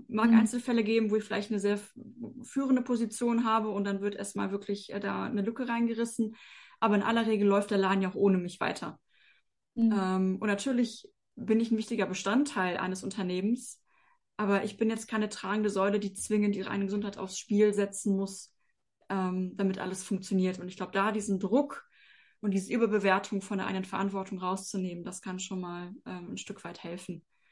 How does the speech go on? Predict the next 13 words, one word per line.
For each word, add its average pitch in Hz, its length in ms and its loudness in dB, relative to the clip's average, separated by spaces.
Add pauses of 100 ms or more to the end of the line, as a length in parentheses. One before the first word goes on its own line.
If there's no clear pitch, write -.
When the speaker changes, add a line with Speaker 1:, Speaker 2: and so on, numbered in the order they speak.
(840)
Speaker 1:
Genau. 214 400 -8 (1400)
Okay, 233 540 2 (540)
gehen 247 180 4
wir 277 80 4
davon 262 300 -2
aus, 226 460 -4
ich 233 180 -6
hab 240 180 -4 (160)
mich 214 220 -2
entschieden, 254 640 0
ich 240 140 -6
möchte 226 280 2
jetzt - 460 -4